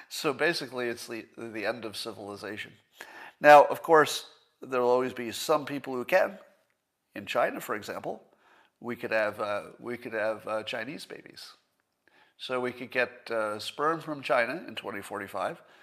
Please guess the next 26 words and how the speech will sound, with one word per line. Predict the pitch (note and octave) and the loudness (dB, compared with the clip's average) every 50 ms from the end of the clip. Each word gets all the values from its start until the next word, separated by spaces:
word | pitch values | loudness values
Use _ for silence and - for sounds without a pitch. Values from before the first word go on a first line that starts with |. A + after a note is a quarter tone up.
| - - - - _ - | -20 -20 -20 -20 _ -10
'cause | - A2 G#2 - | -10 -8 -6 -4
they'll | A#2 A2+ A2 | -2 -2 0
have | A#2 A#2 A2+ | 0 -2 -4
plenty | - B2+ A#2+ A2+ G#2 G2+ | 0 0 0 0 0 -4
of | G#2+ A#2 | -8 -8
it, | E3 - - - _ _ _ _ - _ - | -8 -10 -12 -16 _ _ _ _ -20 _ -6
but | - G2 D2+ | -6 -6 -4
we | G#2 A2 A2+ | -4 -4 -2
won't | A2+ A2+ G2 D#2+ G#2 | -2 -2 -4 0 0
have | A2+ A2 G2 F#2+ | 0 0 0 -2
any. | G2+ A2 C#3+ - _ _ _ _ _ _ _ - - - - - _ _ - | -12 -14 -14 -16 _ _ _ _ _ _ _ -20 -20 -20 -20 -20 _ _ -4
And | - A#2+ C3 C3+ C#3 C3+ C3+ C#3 | 0 2 4 4 4 2 2 2
then | C#3 C#3 C#3 | 0 0 0
we | C#3 C3+ | -2 -2
could | - D3+ C3+ | -4 -6 -4
just, | C3 C#3 B2+ - - - - - | -2 -2 -4 -4 -6 -10 -6 -2
uh, | C3+ C3 C3+ C#3 C#3 C3+ C3 - - - - _ _ _ _ _ _ _ _ _ - G#2 F#2+ | 0 2 2 2 2 2 0 -4 -10 -20 -20 _ _ _ _ _ _ _ _ _ -18 -16 -14
since | - - - C3+ B2 - | -12 -10 -10 -10 -8 -6
the | C#3 A#2+ | -6 -2
women | A#2 C3+ F3+ G3+ G3 F#3 D3+ C3 | 4 4 4 4 4 -2 0 0
will | B2 B2 | -2 -2
still | A#2+ - - B2 A2+ | -2 -2 -4 -4 -2
be | G#2+ A#2 A#2 A#2 A#2 A2+ | -2 -4 -6 -4 -6 -8
fully | G#2+ - - B2 A2 A2 G#2+ | -8 -8 -6 -6 -6 -6 -6
functional, | - A2+ G#2+ G#2 G2+ - B2+ B2 D#3 D#3 | -4 -4 -4 -4 -4 -10 -10 -8 -8 -10
apparently, | C#3 - A2 G2+ F#2+ F2 G#2+ F3 | -8 -6 -6 -4 -4 -4 -4 -6